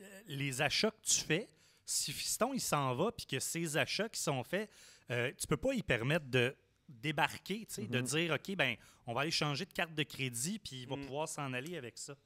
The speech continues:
Speaker 1: Photo, qui est une application qui, à mon sens, euh, ont pas mal scrappé l'année passée. J'ai aucune idée de comment
Speaker 2: Ouais.
Speaker 1: cette application-là fonctionne
Speaker 2: Juste
Speaker 1: après un
Speaker 2: pour
Speaker 1: an.
Speaker 2: revenir à Family Sharing, je
Speaker 1: Ouais.
Speaker 2: sais pas si je vais pouvoir, moi, intégrer mon compte U S puis mon compte canadien comme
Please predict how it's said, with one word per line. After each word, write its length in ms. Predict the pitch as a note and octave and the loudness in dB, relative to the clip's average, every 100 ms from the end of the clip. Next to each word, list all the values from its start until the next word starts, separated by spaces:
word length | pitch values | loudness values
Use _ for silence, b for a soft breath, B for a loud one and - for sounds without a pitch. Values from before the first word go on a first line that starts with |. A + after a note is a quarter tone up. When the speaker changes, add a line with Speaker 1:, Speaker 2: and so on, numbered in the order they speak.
| B B B B B B B | B B B B B B B
Speaker 1:
Photo, 540 | - - E3+ E3 A3+ C#4+ | -10 0 0 2 0 0
qui 80 | - | -8
est 100 | C#3 | -2
une 80 | D3 | 4
application 560 | C#3 - D#3+ C3+ F#3 G#3 | 4 4 2 2 2 0
qui, 140 | D#3+ | 4
à 100 | C#3 | 4
mon 240 | C#3+ C#3 | 4 2
sens, 440 | A#2+ D#3+ F#3 F3 - | 2 0 0 0 2
euh, 320 | C3 A#2+ A#2+ C3+ | 4 4 2 -2
ont 140 | A#2 | -2
pas 140 | D#3 | 0
mal 180 | E3 F#3 | 0 0
scrappé 460 | - - C3 - E3 | -2 2 2 2 0
l'année 240 | C#3+ B2+ | 2 2
passée. 460 | D3 A#2 G#2+ - F3 | 4 4 4 0 0
J'ai 180 | A#2+ - | -2 0
aucune 380 | D#3 - A3 F3 | 0 2 2 2
idée 220 | B2 D3 | 2 -2
de 60 | |
comment 180 | G#2+ A#2+ | 2 2
Speaker 2:
Ouais. 40 | B2 | 2
Speaker 1:
cette 200 | A#2 A#2+ | 0 -2
application-là 600 | - C#3 A#2+ - A#2 C#3 | -2 0 0 2 0 0
fonctionne 460 | - B2+ - C#3 C3+ | -2 -4 0 0 2
Speaker 2:
Juste 140 | G#3 | 2
Speaker 1:
après 140 | A#2+ | 2
un 20 | A#2 | 2
Speaker 2:
pour 120 | C3+ | 4
Speaker 1:
an. 20 | |
Speaker 2:
revenir 340 | C#3 B2 D#3 | 4 4 2
à 80 | D3 | 0
Family 300 | B2 B2 D3 | 0 -2 -2
Sharing, 320 | - A#2+ C#3+ | 0 0 2
je 40 | A#2+ | 2
Speaker 1:
Ouais. 100 | D3 | 2
Speaker 2:
sais 80 | C#3 | 2
pas 120 | C#3 | -4
si 140 | - | -2
je 60 | C3 | -2
vais 80 | B2 | -2
pouvoir, 400 | - C3 F3 D3+ | 2 4 4 4
moi, 240 | C3+ F#3+ | 4 4
intégrer 400 | E3 C#3 B2 C#3+ | 4 4 4 4
mon 200 | F3 B2 | 6 6
compte 420 | A#2 D#3 E3 E3 C3 | 6 4 4 0 0
U 280 | C#3 C3 | 4 6
S 300 | C3+ F3+ - - | 4 2 -4 -8
puis 100 | B2 | -2
mon 140 | A#2 | -2
compte 240 | C#3 C#3+ | 0 -2
canadien 600 | C#3+ C3 B2 A#2 A#2 D3 | -2 -2 0 -2 -2 -2
comme 580 | D3+ A#2+ A#2 A2 A2 A2+ | -2 -4 -4 -6 -8 -10